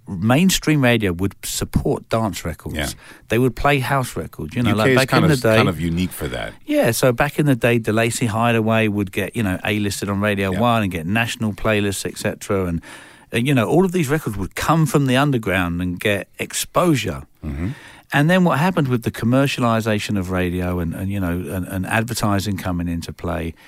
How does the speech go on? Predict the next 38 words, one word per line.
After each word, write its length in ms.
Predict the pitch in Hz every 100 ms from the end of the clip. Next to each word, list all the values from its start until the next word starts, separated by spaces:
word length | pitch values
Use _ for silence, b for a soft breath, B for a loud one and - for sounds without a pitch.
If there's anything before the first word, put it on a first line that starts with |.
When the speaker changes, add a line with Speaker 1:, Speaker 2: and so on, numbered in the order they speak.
| B B _ _ _ _
Speaker 2:
Big 120 | - 123
Speaker 1:
m-, 40 |
Speaker 2:
bucks. 160 | - -
Speaker 1:
all 220 | 170 208
of 120 | 185
the 100 | 151
dance 720 | 127 131 131 120 110 - - - _ _ _
stations 880 | - - 107 95 98 90 87 - - _ _ _
s-, 160 | - -
adopted 540 | 95 87 113 - 104
a 40 | 90
pop 280 | - 73 -
format. 540 | - 87 80 78 76 - B B B B
Speaker 2:
Yeah. 200 | - -
Speaker 1:
And, 140 | 98 -
and, 240 | 107 107 110
and 160 | 113 107
the 80 | 104
radio 340 | 120 156 156
stations 540 | - 123 110 - 101
stopped 580 | - - - 127 - -
playing 360 | - 110 101 92
dance 340 | 95 90 -
records. 500 | 71 - - - - - B B B B B B
So 160 | -
we 180 | 139 202
were 140 | 196
like, 500 | 135 107 101 95 - - _ _ _ _ _ _
"This 200 | 127 -
is 120 | 160
gonna 200 | - 117
be 80 | 104
pretty 280 | 87 104 90
difficult 500 | 104 98 95 95 131
for 140 | 87
us," 300 | 78 80 - -
you 140 | 101
know? 240 | 90 98